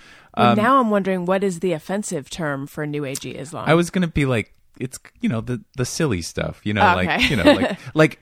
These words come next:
Speaker 2: Kabbalah in,
Speaker 1: Right.
Speaker 2: in Judaism.
Speaker 1: Okay.
Speaker 2: Like most
Speaker 1: So mystical.
Speaker 2: mystical. That's the word I was
Speaker 1: Oh,
Speaker 2: looking
Speaker 1: good.
Speaker 2: for. Yeah, it's
Speaker 1: <laughs>
Speaker 2: mystical Islam. You know, the kind of stuff where you're like, most Jews are like, "Yeah, some people do Kabbalah, we don't do Kabbalah."
Speaker 1: Right.
Speaker 2: You know, um,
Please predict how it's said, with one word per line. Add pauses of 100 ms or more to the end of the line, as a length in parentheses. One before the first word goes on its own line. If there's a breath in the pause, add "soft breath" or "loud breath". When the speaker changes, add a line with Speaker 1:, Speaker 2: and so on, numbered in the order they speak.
Speaker 2:
Kabbalah
in,
Speaker 1:
Right.
Speaker 2:
in
Judaism.
Speaker 1:
Okay. (120)
Speaker 2:
Like
most
Speaker 1:
So
mystical. (240)
Speaker 2:
mystical.
That's
the
word
I
was
Speaker 1:
Oh,
Speaker 2:
looking
Speaker 1:
good.
Speaker 2:
for.
Yeah,
it's
Speaker 1:
<laughs>
Speaker 2:
mystical
Islam. (380 loud breath)
You
know,
the
kind
of
stuff
where
you're
like, (140)
most (160)
Jews
are
like,
"Yeah, (260)
some
people
do
Kabbalah,
we
don't
do
Kabbalah."
Speaker 1:
Right.
Speaker 2:
You
know, (180)
um,